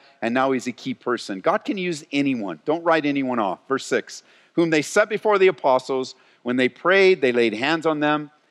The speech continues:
and it was successful." I, I, I want you to understand that the decision made by the apostles was successful. The problem was resolved.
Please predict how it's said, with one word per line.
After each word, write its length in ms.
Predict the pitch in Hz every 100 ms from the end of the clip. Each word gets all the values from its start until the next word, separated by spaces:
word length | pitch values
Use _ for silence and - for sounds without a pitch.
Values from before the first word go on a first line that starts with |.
| _ -
and 140 | 127
it 40 | 147
was 160 | 175
successful." 600 | - 202 - 233 - 92 - _ _ _ _ -
I, 240 | 151 151
I, 80 | 160 147
I 40 |
want 240 | 165 208
you 80 | 226
to 60 | 226
understand 640 | 220 202 - 175 151 147
that 120 | 139
the 100 | 143
decision 640 | 120 135 - 208 196 220 202
made 260 | 165 180 170
by 140 | 165
the 100 | 165
apostles 640 | 160 - 143 139 143 139 - - -
was 420 | 139 165 165 - -
successful. 880 | - - 151 - 135 - - 87 - _ _ _ -
The 100 | 147
problem 640 | - 185 185 190 202 185
was 360 | 156 175 175 143
resolved. 680 | 156 139 151 131 98 -